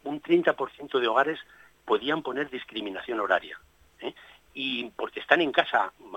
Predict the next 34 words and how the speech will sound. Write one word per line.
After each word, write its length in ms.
la 100
gente 260
vive 200
en 80
casa, 280
no 120
se 120
va 80
a 60
trabajar 540
y 40
deja 180
la 80
casa 220
sola, 220
con 120
lo 80
cual 180
los 180
electrodomésticos 720
los 140
podría 320
poner 280
a 80
las 220
horas 240
valle, 380
que 140
son 260
de 160
diez 160
de 80
la 80
noche 340